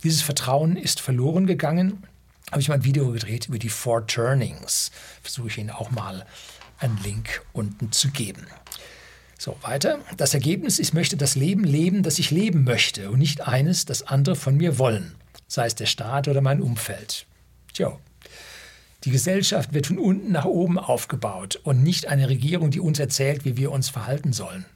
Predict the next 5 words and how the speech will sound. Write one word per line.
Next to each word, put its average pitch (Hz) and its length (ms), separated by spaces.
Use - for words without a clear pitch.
müssen, 143 400
überhaupt 110 380
nur 123 120
noch 104 120
dürfen. 120 540